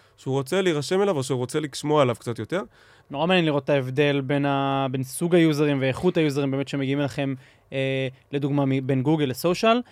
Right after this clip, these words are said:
Speaker 2: אה, בסוף, כל הפלטפורמות היום, אה, יותר ויותר עוברות לעולם של אוטומציה. אה, איך אתם רואים את זה? זה משהו שאתם, אה,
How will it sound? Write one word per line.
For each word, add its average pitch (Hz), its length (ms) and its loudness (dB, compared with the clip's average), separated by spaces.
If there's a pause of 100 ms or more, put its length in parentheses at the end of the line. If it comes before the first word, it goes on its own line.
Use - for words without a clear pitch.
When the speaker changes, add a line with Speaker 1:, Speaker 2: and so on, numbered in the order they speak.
(260)
Speaker 2:
אה, - 60 -8 (840)
בסוף, 208 640 -2 (240)
כל 208 140 2
הפלטפורמות 190 580 -2
היום, 180 520 -2
אה, 151 60 -14 (260)
יותר 151 300 -4
ויותר 160 200 -4
עוברות 135 360 -6
לעולם 127 580 -6
של 131 120 -12
אוטומציה. 127 460 -10 (580)
אה, 131 240 -8
איך 165 120 -6
אתם 170 160 -2
רואים 131 220 -4
את 123 60 -10
זה? 123 100 -10
זה 120 100 -10
משהו 131 200 -10
שאתם, 127 280 -10
אה, 123 220 -10